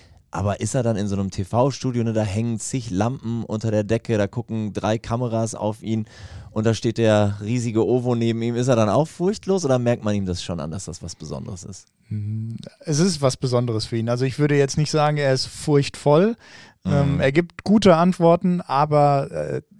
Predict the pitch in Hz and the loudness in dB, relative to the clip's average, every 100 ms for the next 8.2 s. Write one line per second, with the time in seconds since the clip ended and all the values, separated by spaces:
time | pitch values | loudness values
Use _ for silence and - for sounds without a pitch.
0 | - 143 160 175 - 170 165 156 160 151 | -4 0 4 2 4 4 6 6 6 4
1 | - 156 151 - 113 101 - 131 131 135 | 2 4 4 4 -4 -4 -2 0 2 4
2 | 131 131 - 135 - 147 147 151 143 143 | 2 0 -4 -4 2 4 6 4 4 0
3 | - 147 - 156 151 139 143 143 139 147 | -6 -10 -4 0 2 2 2 4 4 2
4 | 147 131 147 151 151 151 151 165 139 139 | 0 0 2 2 2 0 0 -2 -2 -2
5 | - - 180 - 139 156 156 151 139 147 | -6 -16 -16 0 0 2 2 4 4 4
6 | 147 143 175 165 151 147 151 - 131 131 | 4 4 4 4 4 4 0 2 2 2
7 | - 135 - 156 160 147 143 127 143 131 | 0 0 4 4 4 2 0 0 -2 0
8 | 139 135 | 0 0